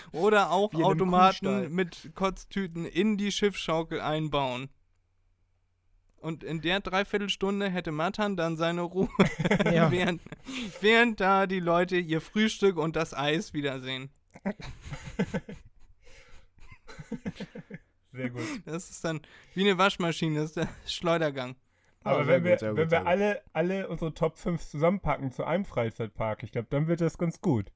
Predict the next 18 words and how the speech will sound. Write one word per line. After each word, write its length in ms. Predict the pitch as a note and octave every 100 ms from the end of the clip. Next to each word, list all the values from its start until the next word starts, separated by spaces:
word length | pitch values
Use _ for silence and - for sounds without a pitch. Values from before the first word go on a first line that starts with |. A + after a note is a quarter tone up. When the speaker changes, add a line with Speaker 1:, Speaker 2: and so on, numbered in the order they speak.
| _ _ _ _ _ _ _ _ _ _ _ - - A3 - A#3 _ - - _ _ _ _ B3+ C4 - F#3 -
Speaker 1:
Ja, 280 | D#3+ D3 D3 - - G3
ja. 260 | D3 - C3+
Speaker 2:
Ja, 200 | B2+ B2
Speaker 1:
Also 100 | -
ich 60 |
Speaker 2:
Mann. 160 | - B2+
Speaker 1:
glaub, 280 | F#3 F3+ E3 - - _ - A#2+
Speaker 2:
Ja. 320 | A2+ - -
Speaker 1:
Eriks 420 | - E3+ F#3+ G#3 -
Freizeitpark 800 | F3+ G3 G#3+ G3+ - G3+ G3+
könnte 260 | - F#3+ F3+
die 140 | E3+
Kotztütenaufsteller 1160 | - F3+ - - G#3+ F#3+ F#3+ F#3+ F#3 A3+ G3 F3
auch 200 | F#3 -
ganz 240 | C4 -
gut 180 | - D#3
vertragen. 640 | - D3 - C#3+ C#3 C#3 C3+ - - _ _ _ - F#3+ -
Speaker 2:
Vielleicht. 880 | F#3+ D3 F#2 D2 - F#3 - -